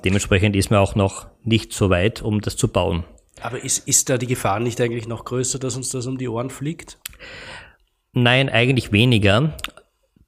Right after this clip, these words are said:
Speaker 1: weil der, der K-, Kernfusionsprozess im Vergleich zur Spaltung tendenziell,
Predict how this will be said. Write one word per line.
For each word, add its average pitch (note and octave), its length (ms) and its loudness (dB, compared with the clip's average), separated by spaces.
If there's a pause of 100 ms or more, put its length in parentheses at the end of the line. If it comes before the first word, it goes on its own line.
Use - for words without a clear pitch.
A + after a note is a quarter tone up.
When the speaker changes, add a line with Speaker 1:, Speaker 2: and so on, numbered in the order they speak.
(120)
Speaker 1:
weil A2+ 580 4
der, G#2+ 360 4
der G#2+ 260 4
K-, A2+ 240 4
Kernfusionsprozess A2+ 1000 2
im A2 120 0
Vergleich G#2 340 2
zur A2+ 100 0
Spaltung C3 680 -2 (1120)
tendenziell, A#2 760 4